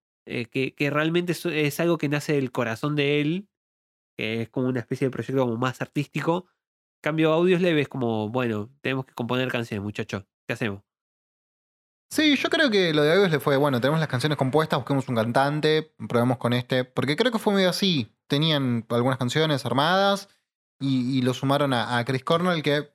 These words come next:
Speaker 2: nada, a mí me parece todo un acierto, me parece una muy buena banda Audioslave, pero coincido en lo que decís vos, no tiene esa frescura y es otra, otra cosa, realmente.
Speaker 1: Sí, y, y lo que pasa en, en los dos mil es mucho eso, de que aparecen bandas que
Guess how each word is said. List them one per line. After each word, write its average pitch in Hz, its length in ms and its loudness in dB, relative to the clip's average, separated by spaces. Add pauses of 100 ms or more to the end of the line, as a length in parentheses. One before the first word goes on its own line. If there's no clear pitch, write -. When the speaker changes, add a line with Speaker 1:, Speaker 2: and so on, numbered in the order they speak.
(800)
Speaker 2:
nada, 147 300 2
a 117 160 0
mí 156 60 0
me 175 100 2
parece 156 220 -2
todo 165 120 2
un 170 100 2
acierto, 185 500 0
me 147 100 0
parece 160 220 -4
una 165 140 0
muy 170 260 0
buena 170 160 2
banda 156 400 2
Audioslave, 151 480 2 (160)
pero 143 200 0
coincido 165 540 0
en 165 60 0
lo 135 80 2
que 127 60 2
decís 123 200 0
vos, 147 420 2 (360)
no 202 100 2
tiene 202 160 4
esa 165 140 0
frescura 135 500 2
y 135 100 4
es 143 180 0
otra, 151 320 4
otra 139 360 2
cosa, 123 500 2
realmente. 120 640 4
Speaker 1:
Sí, 160 100 2 (520)
y, - 680 -14
y 170 40 0
lo 165 80 4
que 170 80 2
pasa 202 260 0
en, 175 160 0
en 151 260 2
los 147 120 2
dos 160 100 2
mil 214 200 0
es 151 140 0
mucho 185 360 0
eso, 220 260 -2
de 131 140 0
que 139 80 -4
aparecen 165 500 -4
bandas 190 460 -2
que 117 420 -2